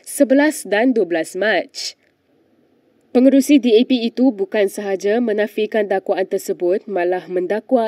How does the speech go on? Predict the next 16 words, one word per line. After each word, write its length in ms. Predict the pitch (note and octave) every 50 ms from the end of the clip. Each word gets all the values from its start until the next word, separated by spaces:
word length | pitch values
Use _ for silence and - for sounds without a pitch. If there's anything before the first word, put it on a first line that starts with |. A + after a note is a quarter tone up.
| - -
ia 240 | A3 A#3 B3 C4+
bermotifkan 800 | G#3 A3 G#3 G#3+ G#3 G#3 - - C4 B3 - - - F3 E3 E3+
politik 560 | F3+ - G3 F#3+ F#3+ G3 - - A#3+ A#3 - G3
dengan 320 | G3+ G3 G#3 G3+ G3+ G3
niat 240 | G3 G3+ A3 A3+ G#3
jahat 480 | - A#3 B3 B3 - G3 D#3+ - - _ - - - - - _
untuk 320 | - B3 B3 - D#4 B3+
memburukan 720 | B3 C#4 A#3 A3+ C4 C4 C4+ C4+ - C4+ A#3+ B3+ C#4 D4 -
imejnya 720 | - A3 G#3 G#3 G3+ G3+ G3+ - G3 F3+ F3+ F#3+ A3 G#3
dan 240 | F3+ G3 G3+ A#3 A#3
menggambarkan 960 | A3+ G#3 G#3 G3+ G3 F#3+ F3+ F3+ G3 A3+ A#3+ B3 - C4 C4 C#4 C#4 C4+ A#3
dirinya 480 | G3+ G#3 G3 A#3+ C4+ C4+ A#3+ G3 F3+ F3
sebagai 480 | E3+ - - F#3 G3+ G3+ G3 A3+ B3+
seorang 480 | B3+ - - C4 - B3+ B3+ C4+ C4+ A#3+
resis 640 | - F#3 G3+ C4+ C4 - - A#3 G3 F4 - - -
dan 320 | - F3+ F3+ G3+ A#3